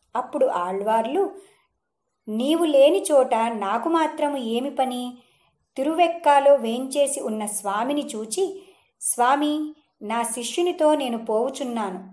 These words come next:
కావున నీవు కూడా నీ శేషపాన్పును చుట్టుకొమ్మని' చెప్పారు.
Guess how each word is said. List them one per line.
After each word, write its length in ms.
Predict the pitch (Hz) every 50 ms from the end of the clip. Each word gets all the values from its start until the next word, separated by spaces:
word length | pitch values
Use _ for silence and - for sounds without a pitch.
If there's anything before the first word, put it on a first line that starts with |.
| - - _ -
కావున 640 | 226 240 262 277 302 302 277 226 202 208 226 247 - - - _ _ _ _ 214
నీవు 340 | 220 240 269 302 320 339 330
కూడా 400 | 330 330 311 294 277 285 294 285
నీ 260 | 269 262 240 226 220
శేషపాన్పును 1000 | 226 - - - - 220 226 247 - 320 311 311 302 302 294 294 285 302 269 247
చుట్టుకొమ్మని' 1000 | 226 - 226 214 - - 285 285 294 269 247 220 208 196 208 233 294 - - - - _ _ _ _ _ _ - -
చెప్పారు. 440 | 262 - - - 196 175 151 - -